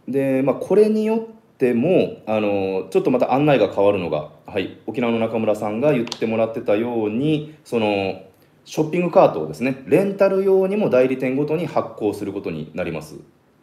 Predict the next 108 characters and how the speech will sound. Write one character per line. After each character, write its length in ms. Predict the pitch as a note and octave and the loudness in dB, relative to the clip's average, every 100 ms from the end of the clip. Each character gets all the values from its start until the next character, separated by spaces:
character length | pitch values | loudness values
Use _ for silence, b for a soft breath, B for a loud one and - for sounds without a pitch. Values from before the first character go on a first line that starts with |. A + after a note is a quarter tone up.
| _ _ | _ _
は 140 | - F2 | -10 -10
い。 140 | D2+ - - | -10 -14 -4
な 80 | C3+ | -2
の 80 | G#2 | 2
で、 60 | |
ユ 160 | B2 C#3+ | 4 6
ー 40 | |
ア 40 | C#3+ | 6
ー 20 | |
ル 80 | C#3+ | 6
エ 60 | |
ル 60 | C3 | 6
が、 340 | D3+ D#3 B B B | 4 4 B B B
あ 80 | G2+ | -4
の、 240 | G2 F#2 | -4 -4
販 260 | - D3 D3+ | -2 0 4
売 180 | D3 C#3+ | 4 4
用 100 | D3 | 2
だ 100 | D3 | 0
け 100 | D3+ | 0
じ 60 | |
ゃ 40 | C3+ | -2
な 100 | A#2+ | -2
く 60 | |
て、 120 | - D3 | -2 2
レ 140 | D3+ | 2
ン 100 | D#3+ | 2
タ 100 | E3 | 0
ル 140 | D#3+ | 2
用 220 | E3 E3 D#3 | 2 2 0
に 100 | G#3 | 0
も 240 | D#3+ - | -2 2
割 220 | A#2+ C3 | 2 4
り 20 | |
当 180 | C3 C3+ | 2 2
て、 120 | C3 - | -2 -2
割 180 | A#2 B2+ | 0 4
り 60 | B2+ | 4
当 80 | |
て 120 | B2+ A#2+ | 4 4
ら 120 | C3 | 4
れ 100 | D3+ | 4
る 260 | - - - _ | 2 -6 -18 _
形 320 | - G3+ - D#3 | -4 -2 -2 -2
に 120 | G#2 | 0
な 120 | G#2+ | 0
る 120 | F2+ | -2
の 140 | D2+ D2 | -4 -4
で、 320 | A#2 A2 B B B | -2 -2 B B B
え 720 | - F2+ F2 E2 D#2 D2+ - - - | -4 0 0 0 -2 -4 -10 -20 -10
ー、 40 | |
そ 100 | F3+ | -4
の 60 | G3+ | 0
あ 60 | |
た 100 | G#3 | 2
り 140 | A#2+ G2 | 2 0
も 140 | E2+ | -2
で 80 | D#2 | -6
す 60 | F#2+ | -6
ね、 140 | F#2 | -6
あ 40 | G2 | -4
の、 60 | |
ユ 180 | B2+ F3 | 0 4
ー 60 | F#3+ | 6
ア 40 | |
ー 20 | |
ル 80 | G3 | 6
エ 40 | F#3+ | 6
ル 80 | |
が 80 | A#2 C#3 | 4 2
末 80 | E3+ | 0
尾 120 | B2 | -2
に 200 | F#2 E2 - | -2 -2 2
R 260 | F3+ C3 | 4 4
が 100 | F#2+ | 0
つ 100 | - | -2
く 100 | A2+ | -6
と 80 | - | -2
か、 240 | E2 - - | -2 -2 -2
ま 100 | C3+ | -2
あ、 20 | |
ち 60 | D#3+ | 0
ょ 20 | |
っ 20 | |
と、 60 | A2 | 0
ま 120 | G2 | 2
あ、 20 | |
わ 80 | A#2 | 4
か 80 | C3 | 4
り 80 | |
や 60 | C3 | 4
す 100 | B2+ | 2
い 40 | |
よ 60 | G2 | -2
う 20 | |
に 60 | D#2 | -4
は 140 | D2 | -8
し 120 | - | -6
よ 100 | G2 | -6
う 20 | F2 | -4
と 80 | |
思 100 | F2 | -6
っ 40 | E2+ | -8
て 100 | F2 | -8
ま 100 | E2+ | -10
す 80 | E2 | -8
け 100 | D#2+ | -4
ど 300 | G#2+ D#2+ | -2 -4